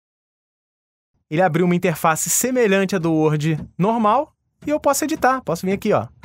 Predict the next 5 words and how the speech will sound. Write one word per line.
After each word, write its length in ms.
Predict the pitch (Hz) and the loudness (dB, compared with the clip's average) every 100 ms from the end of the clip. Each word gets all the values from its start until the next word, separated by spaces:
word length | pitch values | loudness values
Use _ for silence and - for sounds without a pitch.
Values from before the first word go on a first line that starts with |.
| - | -6
parte 320 | 180 185 - | -2 -2 -2
dois, 540 | 175 185 160 110 - - - - _ _ - - - _ _ - | 0 0 0 -2 -6 -16 -20 -20 _ _ -18 -18 -18 _ _ -4
testando, 1000 | 143 135 - 139 139 175 196 202 214 208 - _ _ _ _ _ _ - - _ _ - - _ _ - | -4 -4 -6 -2 0 0 0 0 0 -4 -12 _ _ _ _ _ _ -20 -20 _ _ -18 -18 _ _ -8
edição 960 | 143 139 131 - - 147 165 180 196 190 - - - _ - - - _ _ - _ _ - - | -4 -2 -2 -4 -2 0 0 0 -2 -4 -10 -20 -20 _ -20 -20 -20 _ _ -20 _ _ -16 -6
online. 640 | 160 165 170 151 107 101 | -2 0 2 2 0 -2